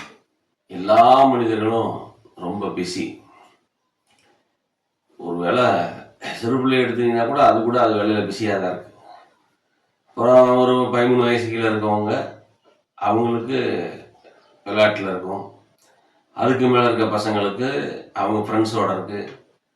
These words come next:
திருமணம் ஆனவங்களுக்கு அவங்க வேலை, அவங்களுக்குன்னு சில வேலைகள் வச்சிருக்காங்க. நடுத்தர வயசை சேர்ந்தவங்களுக்கும்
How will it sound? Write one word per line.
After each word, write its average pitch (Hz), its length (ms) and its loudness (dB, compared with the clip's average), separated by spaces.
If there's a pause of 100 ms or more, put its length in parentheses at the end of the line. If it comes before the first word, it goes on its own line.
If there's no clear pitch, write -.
(220)
திருமணம் 123 360 4
ஆனவங்களுக்கு 107 920 0 (300)
அவங்க 117 340 0
வேலை, 107 280 2
அவங்களுக்குன்னு 107 600 0
சில 92 300 -4
வேலைகள் 92 300 -4
வச்சிருக்காங்க. 85 680 -10 (520)
நடுத்தர 113 500 0
வயசை 98 260 -2
சேர்ந்தவங்களுக்கும் 98 840 -6